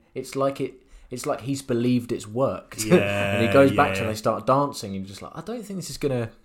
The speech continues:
Speaker 1: hmm, uh,
Speaker 2: Yeah,
Speaker 1: all right."
Speaker 2: yeah.
Speaker 1: But, and there is something dis-, disjointed about that. Um, and, uh, yeah, I did get that, that vibe that that ending might not be as happy as it appears.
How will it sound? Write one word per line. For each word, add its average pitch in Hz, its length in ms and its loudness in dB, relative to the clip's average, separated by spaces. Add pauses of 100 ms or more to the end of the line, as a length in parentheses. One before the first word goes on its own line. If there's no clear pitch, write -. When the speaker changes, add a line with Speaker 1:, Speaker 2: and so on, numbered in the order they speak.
(180)
Speaker 1:
hmm, 156 240 -2 (180)
uh, 127 60 0
Speaker 2:
Yeah, 143 220 2
Speaker 1:
all 202 100 8
right." 117 240 6
Speaker 2:
yeah. 113 320 0
Speaker 1:
But, 139 140 4
and 143 140 2
there 156 180 8
is 165 120 4
something 156 380 4
dis-, 160 180 0 (360)
disjointed 139 640 2
about 85 300 -6
that. 82 220 -10 (140)
Um, 92 540 -6 (520)
and, 95 340 -8
uh, 95 320 -6
yeah, 104 220 -2
I 101 80 -2
did 104 240 -6
get 101 160 -6
that, 98 260 -12
that 92 220 -12
vibe 98 240 -6
that 92 120 -10
that 92 160 -10
ending 98 300 -8
might 95 220 -8
not 101 200 -12
be 98 120 -4
as 95 120 -6
happy 95 360 -6
as 92 100 -6
it - 260 -10
appears. 117 840 -4